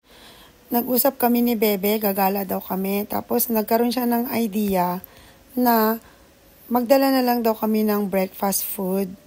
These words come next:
So, idea niya yon, pero ako yung pinagawa, di ba? Siya yung tulog. So, maaga akong nagising, siya natutulog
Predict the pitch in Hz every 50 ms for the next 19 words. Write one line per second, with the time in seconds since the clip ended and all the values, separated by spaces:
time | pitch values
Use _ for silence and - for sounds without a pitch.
0 | - - - - - - - - 233 226 - 240 269 247 214 277 269 262 254 254
1 | 247 240 226 214 196 190 190 190 202 196 233 240 247 240 233 214 214 214 220 214
2 | 240 240 233 233 214 233 214 208 196 180 185 180 175 175 175 180 185 - - -
3 | - 214 208 226 202 196 190 190 196 208 220 - - - - - - - - -
4 | - - - 254 269 269 269 277 269 - 214 190 190 180 180 185 190 180 - -
5 | - - - - - - - - - 233 226 220 226 226 220 220 - - 233 226
6 | 226 226 233 220 233 233 226 233 262 254 254 262 254 - 254 - - - 185 185
7 | 180 190 208 226 247 - - - - - - - - - - - 226 214 220 220
8 | 214 214 226 214 208 - 214 208 208 208 208